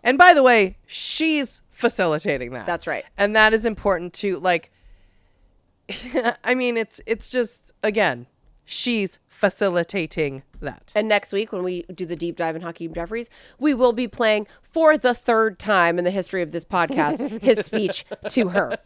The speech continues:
Speaker 2: which was not even that long ago. That was, like,
Speaker 1: Mm.
Speaker 2: twenty eighteen, right?
Speaker 1: Mm-hmm.
Speaker 2: Like,
Speaker 1: And
Speaker 2: literally,
Speaker 1: it's
Speaker 2: we've played it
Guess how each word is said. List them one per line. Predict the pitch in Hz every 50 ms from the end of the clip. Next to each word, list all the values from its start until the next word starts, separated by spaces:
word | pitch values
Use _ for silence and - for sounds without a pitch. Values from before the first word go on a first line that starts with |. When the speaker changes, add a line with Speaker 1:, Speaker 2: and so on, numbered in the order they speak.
| 202 - _ - -
Speaker 2:
which | - 220 220 -
was | 277 254 226 311 - -
not | 240 240 247 240 233
even | 226 208 220 220
that | 208 196
long | 190 196 196 190
ago. | 180 175 175 175
That | 175 175 170
was, | 170 185
like, | 180 175 160
Speaker 1:
Mm. | 156
Speaker 2:
twenty | - 185 175 175 170
eighteen, | 165 160 - - 175 165 139 139
right? | 156 151 151 160 - 160
Speaker 1:
Mm-hmm. | 170 170
Speaker 2:
Like, | 165 165 160 - - - - - - - -
Speaker 1:
And | 170
Speaker 2:
literally, | 220 240 233 240 226 214
Speaker 1:
it's | 208
Speaker 2:
we've | 208 202 -
played | - 220 208 202 190
it | 190 - -